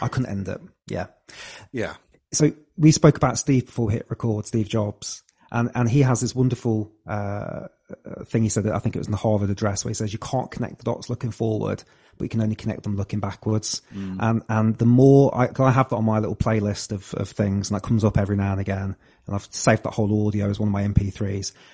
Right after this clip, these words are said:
Speaker 1: And every time I hear that, it's at a different point in my life. And I'm like, "Oh shit. Yeah. The, the dots have changed," you know, and I can look back and see them. Going forward though, I don't know, man. I don't know if it's just,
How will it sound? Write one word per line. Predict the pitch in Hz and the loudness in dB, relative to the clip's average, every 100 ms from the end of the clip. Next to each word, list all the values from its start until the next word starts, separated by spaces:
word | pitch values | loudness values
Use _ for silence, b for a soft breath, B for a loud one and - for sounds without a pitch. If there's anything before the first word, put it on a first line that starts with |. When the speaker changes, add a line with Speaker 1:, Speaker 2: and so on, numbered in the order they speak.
| b | b
Speaker 1:
And | 113 | -2
every | 117 | 0
time | 117 | 0
I | |
hear | 110 117 | 2 2
that, | 101 98 - | 2 -4 -6
it's | - - - | -6 -6 -4
at | 117 | -6
a | |
different | 104 117 - - | -2 -2 -2 -4
point | - 113 | -2 -2
in | - | 0
my | 104 | 2
life. | 110 104 - | 2 0 -4
And | 101 | -6
I'm | |
like, | 98 - | -8 -8
"Oh | 107 | -10
shit. | - 139 104 - - | -2 -2 -2 -6 -10
Yeah. | 110 123 - | -2 0 0
The, | 107 98 | -8 -10
the | - | -10
dots | 104 135 - - | 0 0 0 -8
have | 107 | -6
changed," | - 95 95 - _ | -6 -6 -8 -12 _
you | 107 | -8
know, | 104 | -4
and | 107 | -4
I | |
can | 104 | 0
look | 110 113 | 0 0
back | 113 - | -4 -6
and | 110 | -4
see | 120 | -4
them. | 104 B B B B _ - - _ _ | -4 B B B B _ -20 -20 _ _
Going | 165 156 | 8 8
forward | 135 - 190 247 147 | 6 2 2 4 2
though, | 113 - | 0 -2
I | 190 240 | 2 2
don't | 110 | 2
know, | 147 180 | 2 4
man. | 104 101 | 2 -2
I | 101 185 | -2 0
don't | 190 | 4
know | 135 | 2
if | - | 2
it's | - - | -8 -6
just, | 107 - - | -8 -8 -14